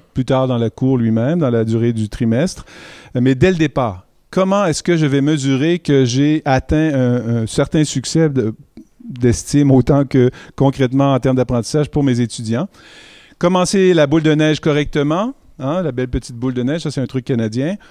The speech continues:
Donc, on fait ça l'hiver très souvent, avec, quand on est enfant particulièrement. Euh, mieux elle est démarrer cette boule de neige, plus le bonhomme de neige, au final, va être joli. Donc, on apprend aussi avec le temps cela.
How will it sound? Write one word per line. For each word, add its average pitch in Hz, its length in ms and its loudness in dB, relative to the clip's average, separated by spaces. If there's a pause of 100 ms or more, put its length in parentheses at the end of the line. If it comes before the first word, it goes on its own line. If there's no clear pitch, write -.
(240)
Donc, 127 180 -6
on 127 100 -4
fait 120 200 -8
ça 131 280 -4
l'hiver 120 360 -4
très - 180 -6
souvent, 131 440 -4
avec, 135 240 -4
quand 123 120 -8
on 120 80 -4
est 117 140 -6
enfant 123 380 -2
particulièrement. 131 800 0 (440)
Euh, 113 160 -2
mieux 165 300 2
elle 156 100 2
est 160 260 4 (220)
démarrer 147 460 0
cette 151 160 -2
boule 135 180 0
de 131 140 2
neige, 151 400 0
plus 147 260 -4
le 147 100 0
bonhomme 131 320 0
de 127 120 0
neige, 135 280 0
au 120 80 0
final, 123 400 0
va 113 140 2
être 110 60 -2
joli. 113 380 0 (340)
Donc, 120 180 0
on 120 140 2
apprend 120 340 2
aussi 139 380 0
avec 123 220 0
le 117 100 -2
temps 120 200 -4
cela. 127 360 -4